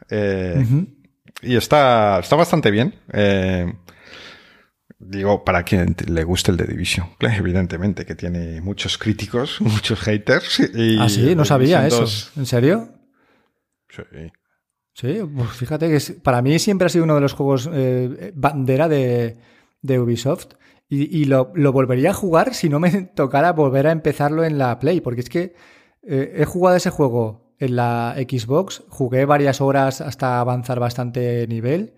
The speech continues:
Speaker 2: pero claro, lo que es volver a empezarlo y repetir las mismas misiones y tal, si no, sí que lo jugaría. Yo creo que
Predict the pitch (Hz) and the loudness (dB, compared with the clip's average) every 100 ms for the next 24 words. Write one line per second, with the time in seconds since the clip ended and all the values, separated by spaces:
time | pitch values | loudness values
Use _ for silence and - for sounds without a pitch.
0 | _ _ _ _ _ _ - 123 113 127 | _ _ _ _ _ _ -6 -4 0 0
1 | 135 117 - - 226 139 127 127 139 151 | 0 0 -8 -20 -10 -2 -2 0 0 4
2 | 170 170 165 156 151 143 123 113 110 _ | 4 4 4 2 2 0 0 -2 -4 _
3 | _ - 135 127 120 120 117 139 151 151 | _ -4 0 2 2 0 0 2 2 2
4 | 156 151 151 - 143 123 110 117 117 127 | 2 2 0 0 0 0 -4 -4 -2 -4
5 | 208 - _ _ _ - - 131 151 233 | -4 -10 _ _ _ -10 -4 -2 0 0
6 | 240 156 127 113 147 123 185 185 156 135 | 0 0 0 0 0 0 0 2 2 2
7 | 113 107 | 0 -4